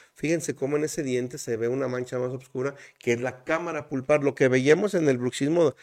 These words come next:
del ejemplo incisal de la, la, hace dos imágenes,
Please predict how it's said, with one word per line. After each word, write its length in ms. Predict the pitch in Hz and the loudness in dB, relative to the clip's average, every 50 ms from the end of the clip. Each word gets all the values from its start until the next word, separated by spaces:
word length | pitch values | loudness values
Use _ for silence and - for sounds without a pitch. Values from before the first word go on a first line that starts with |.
| - - - - _ _ - | -20 -20 -20 -20 _ _ -4
del 200 | - 113 123 123 | 0 0 0 0
ejemplo 340 | 120 - - 139 143 165 170 | 0 2 2 2 2 2 0
incisal 420 | 160 - 147 135 - 135 135 143 | -2 -2 -4 0 2 2 4 4
de 80 | - 117 | 2 0
la, 220 | 127 120 113 110 | 0 -2 -2 -2
la, 720 | 113 113 120 113 - 113 110 117 117 113 - _ - 120 | -4 -4 -4 -6 -6 -6 -6 -6 -6 -8 -10 _ -6 -6
hace 180 | 113 113 - 135 | -4 -2 -2 -2
dos 180 | 127 131 - 156 | -2 0 -2 -2
imágenes, 500 | 139 123 113 - 127 123 143 160 - | -2 -4 -4 -2 0 0 0 0 0